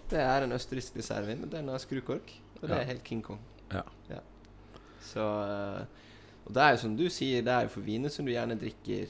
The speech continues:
Speaker 1: yngre,
Speaker 2: Mm.
Speaker 1: ikke sant? Det er for early consumption. Eh, men, eh,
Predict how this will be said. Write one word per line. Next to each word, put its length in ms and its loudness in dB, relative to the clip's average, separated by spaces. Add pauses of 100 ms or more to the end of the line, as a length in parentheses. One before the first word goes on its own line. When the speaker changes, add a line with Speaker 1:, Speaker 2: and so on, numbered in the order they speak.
(140)
Speaker 1:
yngre, 380 2 (160)
Speaker 2:
Mm. 280 4
Speaker 1:
ikke 120 -2
sant? 220 -2 (320)
Det 140 0
er 140 4
for 220 -2
early 260 2
consumption. 640 -4 (400)
Eh, 300 4
men, 420 2
eh, 320 2